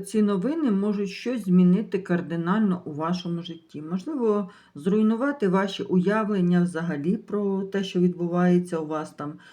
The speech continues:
А для когось, можливо, це буде прозріння ситуації, і ви будете розуміти, що вам робити далі. Тому на цих вихідних готуйтеся до якихось певних новин, але не забувайте, що ці новини можуть прийти для вас не в прямому варіанті,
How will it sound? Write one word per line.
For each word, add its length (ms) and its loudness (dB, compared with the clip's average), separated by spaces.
А 380 4
для 180 4
когось, 420 -4
можливо, 440 2
це 180 0
буде 220 0
прозріння 680 0
ситуації, 840 -4
і 100 2
ви 140 2
будете 400 -2
розуміти, 580 -4
що 220 -4
вам 220 -4
робити 400 -6
далі. 420 -10
Тому 380 2
на 180 2
цих 260 -4
вихідних 640 -2
готуйтеся 680 -2
до 240 -2
якихось 520 -6
певних 440 0
новин, 500 -4
але 240 -2
не 140 0
забувайте, 680 -4
що 360 -2
ці 140 -2
новини 500 4
можуть 420 -2
прийти 440 2
для 260 2
вас 280 0
не 200 2
в 40 -4
прямому 600 4
варіанті, 680 -2